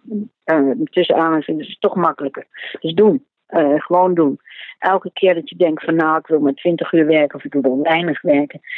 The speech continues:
neem er één of twee of drie uur bij. Dat sch-, dat scheelt je enorm per saldo, ehm, en, zeg maar, op je, op je, eh, payslip.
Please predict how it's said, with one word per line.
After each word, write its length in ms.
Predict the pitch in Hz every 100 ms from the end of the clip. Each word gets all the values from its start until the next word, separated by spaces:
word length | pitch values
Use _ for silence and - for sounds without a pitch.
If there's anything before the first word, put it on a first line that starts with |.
| -
neem 280 | 185 185 170
er 60 |
één 220 | - 175 175
of 100 | -
twee 260 | - 160
of 60 | 156
drie 240 | 160 175
uur 160 | 151 151
bij. 280 | 151 151 165
Dat 160 | 156
sch-, 240 | - - - _
dat 160 | - -
scheelt 340 | - - -
je 100 | -
enorm 420 | 143 147 160 165 - - - - -
per 140 | 185
saldo, 600 | - 165 151 143 143 139
ehm, 520 | - 151 139 147 156 151 _ - - -
en, 400 | - 160 131 - -
zeg 240 | - - -
maar, 200 | 160 147
op 180 | - -
je, 320 | - 151 -
op 160 | 107 -
je, 340 | 160 131 - - _
eh, 200 | - 147 135
payslip. 520 | - 139 - - -